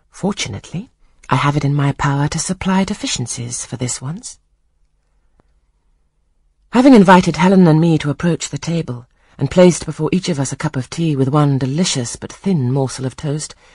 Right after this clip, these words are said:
she got up, unlocked a drawer, and taking from it a parcel wrapped in paper, disclosed presently to our eyes a good-sized seed cake.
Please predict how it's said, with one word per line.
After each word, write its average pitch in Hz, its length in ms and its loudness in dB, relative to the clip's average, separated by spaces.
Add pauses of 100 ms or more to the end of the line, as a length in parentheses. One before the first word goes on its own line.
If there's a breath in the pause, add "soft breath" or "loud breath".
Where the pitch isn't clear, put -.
(220 soft breath)
she 202 120 -2
got 247 220 4
up, 120 220 -2 (400)
unlocked 226 340 4
a 165 60 -2
drawer, 135 440 -2 (240 soft breath)
and - 140 -2
taking 247 260 2
from 185 180 0
it 156 80 -2
a 151 60 -4
parcel 160 540 0
wrapped 147 300 0
in 131 100 -2
paper, 135 460 -6 (240 soft breath)
disclosed 190 580 0
presently 170 400 -2
to 135 140 -6
our 127 120 -2
eyes 117 340 -4
a 131 160 -10
good-sized 143 600 -4
seed - 380 -10
cake. - 380 -14